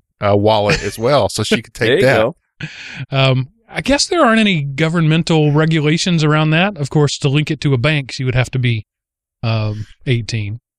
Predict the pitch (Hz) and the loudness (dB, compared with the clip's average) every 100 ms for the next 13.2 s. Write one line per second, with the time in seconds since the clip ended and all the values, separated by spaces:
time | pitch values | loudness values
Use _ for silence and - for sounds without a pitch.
0 | - 202 160 147 117 208 113 120 - 185 | -6 -2 0 0 0 0 0 -4 -4 -6
1 | - 143 - 98 98 92 - - 117 113 | -6 -4 -4 -2 -2 -2 -4 -4 0 2
2 | 107 113 104 123 127 117 113 117 117 - | 2 2 0 -2 2 2 2 0 -4 0
3 | 143 160 160 165 170 - 131 104 127 135 | 0 0 2 2 0 -2 -2 -2 -2 -2
4 | - 165 160 156 120 117 113 110 95 107 | -4 -4 -2 0 2 2 2 2 0 2
5 | 107 104 95 _ _ _ _ _ - 131 | 2 0 -6 _ _ _ _ _ -2 0
6 | 131 131 127 113 113 123 117 101 _ _ | 2 0 0 2 2 4 2 0 _ _
7 | 104 113 - 113 101 98 92 _ 104 104 | -4 -4 -2 -4 -4 -8 -12 _ 0 2
8 | 101 98 92 98 98 101 95 98 90 - | 2 0 0 -2 -4 -6 -2 0 0 0
9 | 104 92 _ _ _ - 110 - - 113 | 0 0 _ _ _ -8 -4 -2 -2 -4
10 | - 107 107 104 113 - - 92 78 - | -2 -2 0 0 -2 -2 -6 -8 -10 -18
11 | 104 110 - - 107 98 104 101 101 107 | -10 -8 -6 -2 -2 -2 -8 -12 -8 -2
12 | 123 107 85 85 - - - - _ _ | 0 0 -2 -6 -10 -12 -10 -12 _ _
13 | - 101 | 0 0